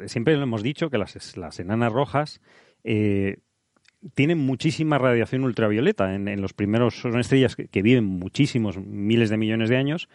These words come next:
muchísimo más que, que las estrellas tipo solar, pero en su, cuando son un poquito más jóvenes tienen una gran cantidad de radiación ultravioleta, lo cual siempre hemos dicho, y siempre dice todo el mundo, que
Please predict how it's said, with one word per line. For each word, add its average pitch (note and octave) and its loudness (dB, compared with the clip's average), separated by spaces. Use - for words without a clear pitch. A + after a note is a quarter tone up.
muchísimo G#2 -2
más G2 -2
que, F#2 -4
que - -8
las F#2+ -2
estrellas G2 -2
tipo A#2+ -2
solar, C3 0
pero D3+ 0
en A#2 -6
su, G#2 -8
cuando F#2 -8
son B2 -4
un C3 -2
poquito C#3 -4
más C#3 -4
jóvenes D3 -4
tienen C#3 0
una C3 0
gran C3+ -2
cantidad B2 2
de G2 -4
radiación G2 -2
ultravioleta, C#3 2
lo A2+ 2
cual C#3 2
siempre C#3 0
hemos C3+ 0
dicho, C#3+ -2
y - -8
siempre - -8
dice G2 -4
todo G2 0
el G#2 0
mundo, B2+ 0
que C3+ 0